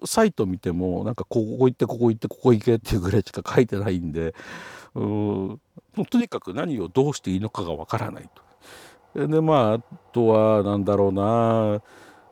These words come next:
あの、キャラクターの動き方もですね、まあ、ちょっと、その、他のウィッチャーとかに比べると、ちょっとギクシャクしているし、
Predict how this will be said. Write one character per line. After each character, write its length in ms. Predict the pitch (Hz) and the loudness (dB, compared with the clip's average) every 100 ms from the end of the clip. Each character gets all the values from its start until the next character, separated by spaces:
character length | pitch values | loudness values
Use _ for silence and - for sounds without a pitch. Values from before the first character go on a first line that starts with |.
| _ _ - | _ _ -12
あ 140 | 131 98 | -6 -6
の、 80 | 90 | -2
キ 120 | - | 4
ャ 60 | |
ラ 80 | 147 | 2
ク 100 | - | 4
タ 180 | - 143 | 6 6
ー 20 | |
の 140 | 139 139 | 6 2
動 140 | 135 | 0
き 80 | - | 0
方 240 | 147 107 | -4 -2
も 120 | 87 | -4
で 100 | 80 | -6
す 160 | 85 92 | -8 -4
ね、 300 | 92 92 87 | -2 -2 -2
ま 200 | 90 92 | -2 -2
あ、 40 | 92 95 95 95 | -2 -4 -4 -8
ち 120 | - | -12
ょ 0 | |
っ 40 | - | -4
と、 280 | 98 90 - - - - | -2 -2 -6 -18 -20 -20
そ 140 | - 90 | -16 -12
の、 220 | 87 87 | -10 -6
他 300 | - 123 143 | -2 4 4
の 180 | 127 120 | 4 2
ウ 120 | 147 | 0
ィ 80 | 135 | -2
ッ 40 | - | -2
チ 80 | 104 | -2
ャ 60 | |
ー 40 | 87 | -2
と 80 | |
か 120 | - 76 | -6 -8
に 100 | 73 | -4
比 80 | 98 | -2
べ 80 | 95 | 0
る 220 | 90 82 - | -2 -6 -2
と、 280 | 98 92 87 | 0 0 -2
ち 100 | 127 | -8
ょ 40 | |
っ 40 | - | -6
と 180 | 90 - 117 | -10 -8 -6
ギ 260 | 107 107 | -6 -4
ク 120 | 107 | -6
シ 100 | 123 | -4
ャ 60 | 113 | -4
ク 120 | - | -6
し 120 | - | -12
て 120 | - 95 | -6 -4
い 120 | 87 | -4
る 120 | 87 | -6
し、 560 | - 101 95 92 90 | -6 -2 0 0 -2